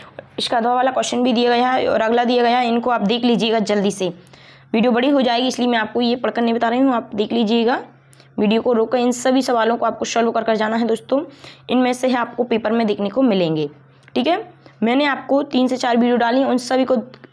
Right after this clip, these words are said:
सॉल्व कर कर जाना है दोस्तों। एक बार ज़रूर सॉल्व कर कर जाइएगा पूरे पेपर को,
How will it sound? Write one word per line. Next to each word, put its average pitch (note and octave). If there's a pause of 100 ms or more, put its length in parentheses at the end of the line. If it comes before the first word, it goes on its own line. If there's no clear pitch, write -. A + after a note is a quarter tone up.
सॉल्व A#3
कर A3+
कर A#3+
जाना A3
है A#3+
दोस्तों। A#3
एक A3
बार A3
ज़रूर G#3
सॉल्व B3
कर A#3
कर A3+
जाइएगा A3+
पूरे A3+
पेपर A3
को, B3